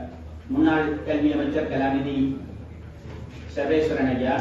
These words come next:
முன்னாள் பாராளுமன்ற உறுப்பினர், அஹ், மதிப்புக்குரிய செல்வராஜா கஜேந்திரன் அண்ணன் மற்றும் முன்னாள் தவிசாளர்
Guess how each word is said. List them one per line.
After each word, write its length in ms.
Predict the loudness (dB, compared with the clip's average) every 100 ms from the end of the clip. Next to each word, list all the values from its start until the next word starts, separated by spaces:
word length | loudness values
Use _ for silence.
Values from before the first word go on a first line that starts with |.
| -2 -8 -10 -10 -6
முன்னாள் 340 | 0 2 2 2
பாராளுமன்ற 540 | 2 2 2 2 2
உறுப்பினர், 560 | 2 0 0 0 0 -2 -6 -12 -16 -16 -18 -18 -18 -18 -16 -16 -12
அஹ், 180 | -8 -4
மதிப்புக்குரிய 540 | -2 -2 -2 0 2 4 2 -2 -8 -12
செல்வராஜா 560 | -2 2 2 2 0 0
கஜேந்திரன் 580 | 0 0 0 2 2 2
அண்ணன் 340 | 0 0 0 -2 -6 -8 -10 -12 -12 -12 -12 -14 -12 -12 -12 -12 -12 -8 -8 -6 -4
மற்றும் 360 | -2 0 0 0 -4 -10 -14 -14 -14 -14 -14 -14 -14 -14 -8
முன்னாள் 400 | 0 2 2 2
தவிசாளர் 640 | 0 -2 -2 0 0 -2